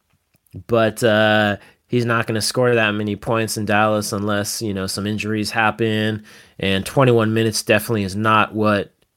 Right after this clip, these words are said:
people who drafted him were hoping for. So that, you should definitely be concerned. I would give him one more game before dropping him. But if he doesn't, if those minutes don't go up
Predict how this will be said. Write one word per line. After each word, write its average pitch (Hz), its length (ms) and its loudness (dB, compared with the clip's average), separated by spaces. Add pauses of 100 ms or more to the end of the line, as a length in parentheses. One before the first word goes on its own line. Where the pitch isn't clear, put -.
people 104 280 -2
who 104 140 -2
drafted 104 460 -2
him 107 180 -4
were 92 120 -6
hoping 110 360 -2
for. 104 480 0 (1400)
So 113 380 0
that, 113 320 -2
you 127 120 -2
should 143 180 -2
definitely 160 300 0
be 151 140 2
concerned. 147 460 2
I 135 120 2
would 131 200 2
give 131 200 0
him 127 240 2
one 123 200 2
more 117 200 2
game 120 440 2
before 113 320 0
dropping 117 560 0
him. 120 500 2 (560)
But 107 200 2
if 107 140 2
he 123 120 0
doesn't, 113 340 2
if 110 200 2
those 135 180 2
minutes 135 320 2
don't 135 260 0
go 127 200 2
up 127 300 2